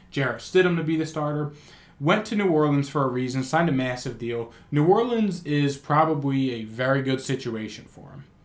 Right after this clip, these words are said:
He's finally got a good O-line. He has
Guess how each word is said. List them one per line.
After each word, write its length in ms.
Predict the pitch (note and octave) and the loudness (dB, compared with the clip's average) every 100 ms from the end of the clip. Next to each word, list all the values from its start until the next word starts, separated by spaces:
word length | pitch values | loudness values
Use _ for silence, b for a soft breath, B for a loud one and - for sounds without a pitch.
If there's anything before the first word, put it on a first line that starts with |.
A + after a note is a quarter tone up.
| b b | b b
He's 280 | b D#3+ C#3+ | b -2 -2
finally 460 | - D3 F#3 G3+ G3 | 0 4 4 4 2
got 200 | E3+ E3+ | 4 2
a 40 | |
good 220 | D3 C#3+ C#3 | 2 0 0
O-line. 480 | C3+ A#2 F#2+ - - - _ _ _ _ b b b b b | 0 -2 -4 -12 -20 -20 _ _ _ _ b b b b b
He 180 | E3+ E3+ | 2 4
has 400 | D3+ - - | 4 0 -6